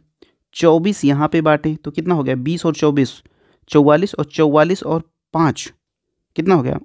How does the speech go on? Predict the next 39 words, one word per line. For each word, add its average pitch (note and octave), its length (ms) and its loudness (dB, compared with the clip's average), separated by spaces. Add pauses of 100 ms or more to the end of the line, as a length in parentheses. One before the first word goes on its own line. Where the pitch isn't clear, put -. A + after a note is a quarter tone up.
उनचास। C#3+ 480 0 (480)
फ़ोर्टी E3 380 -2
नाइन D#3 260 2
तो D3+ 140 -2
इन्होंने C3 320 2
बांट D#3+ 280 2
दिया, E3 180 -2
तो E3 120 -4
बची G3 280 0
कितना, C3 300 -4
साठ - 280 -2
में C3 80 -2
से C3+ 180 -8
ग्यारह A3+ 300 -2
बची, F3 260 -4
और D3 160 -2
क्या, C#3 140 -10 (280)
कितना G#3 180 -2
बची, C3 260 -6
ग्यारह। D3+ 320 0 (480)
तो - 80 -14 (120)
ए D3+ 100 6
वाला A#2+ 220 2
ऑप्शन B2 300 -6
आपका B2+ 240 -6
बिल्कुल E3+ 320 -4 (140)
करेक्ट G3 260 -2
हो E3+ 100 -4
जाएगा। E3 280 -2 (320)
ओके, G3+ 180 0 (600)
इसका A#3 220 0
एक B3 260 0 (280)
तरीका D#3+ 380 4
और C3 140 2
था, - 240 -8 (100)
एक C#3 100 -8
तरीका D3 320 0
ये C#3+ 260 0
था A3 240 -4